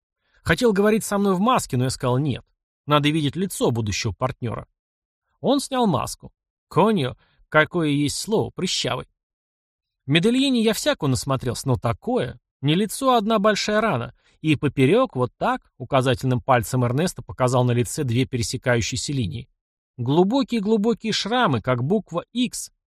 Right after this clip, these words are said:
«Экис», выдохнул Томми. «Эксакто, Экис. Я не подал виду.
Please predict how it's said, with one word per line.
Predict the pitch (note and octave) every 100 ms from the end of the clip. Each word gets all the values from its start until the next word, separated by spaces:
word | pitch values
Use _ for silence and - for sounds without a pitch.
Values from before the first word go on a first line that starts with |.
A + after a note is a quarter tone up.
| _ _ _ _ _ _ _ _ _ -
«Экис», | C4 B3+ _ - - _ _ _ -
выдохнул | C3+ B2 - B2+
Томми. | B2 C#3+ A2 B2+ - _ _ _ _ _ _ -
«Эксакто, | D#3+ - - C#4+ C#4 - A#2 _ _
Экис. | B3 C4+ A2+ - - -
Я | C#3 G#3+
не | C4
подал | - A#3+ A3
виду. | B2 A2 -